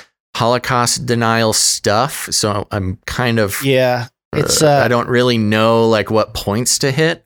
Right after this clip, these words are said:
Speaker 1: I'm, I'm not
Speaker 2: I'll
Speaker 1: sure what that, I, I was surprised to hear that such large numbers of people had not heard about the Holocaust or whatever.
Speaker 2: Right.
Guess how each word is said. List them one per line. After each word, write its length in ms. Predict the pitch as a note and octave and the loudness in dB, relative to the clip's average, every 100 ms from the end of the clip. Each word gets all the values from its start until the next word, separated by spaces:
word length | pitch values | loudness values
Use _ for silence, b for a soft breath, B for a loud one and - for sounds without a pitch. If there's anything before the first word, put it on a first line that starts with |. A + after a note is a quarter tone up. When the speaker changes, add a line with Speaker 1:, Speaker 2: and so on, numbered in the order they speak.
| - | -6
Speaker 1:
I'm, 280 | A#2 G#2+ - b b _ _ - | -4 -4 -8 b b _ _ -8
I'm 100 | A2+ | -4
not 200 | A2+ A2 | -2 0
Speaker 2:
I'll 60 | C3+ | 0
Speaker 1:
sure 340 | - - A#2 A2 | -2 -2 -2 0
what 160 | G#2 | 0
that, 160 | - - | -2 -2
I, 300 | C#3 C#3 D3 | -2 0 0
I 20 | |
was 240 | D#3 C3+ - | 0 0 0
surprised 880 | B2+ - - A#2 A#2+ C#3 D3+ - | -2 -4 -2 0 2 2 0 0
to 60 | C3 | -2
hear 360 | - C3 C3+ C3+ | -2 0 2 2
that 340 | C3 B2 - | 2 0 -2
such 400 | - - B2+ - | -2 0 0 0
large 480 | G2+ G#2 A#2+ B2 A#2+ | 0 2 2 0 -2
numbers 500 | A2+ A#2+ A#2+ B2 A#2 | -2 0 0 0 0
of 220 | A#2+ A#2 _ - | -2 -2 _ -4
people 380 | B2 B2 B2 B2 | -2 0 2 2
had 160 | A#2+ | 0
not 240 | A#2+ B2 A2+ | 0 -2 0
heard 240 | A#2+ A#2+ | -2 0
about 240 | A#2 - | -2 -2
the 80 | G#2+ | -2
Holocaust 640 | A2 A#2 A2+ A2+ A#2 - A2 | 0 0 0 -2 -2 -2 -2
or 80 | A2+ | -2
whatever. 440 | A2+ A#2 B2 B2 B A#2+ | -2 0 -2 -4 B -8
Speaker 2:
Right. 240 | G#2+ G#2+ | -8 -10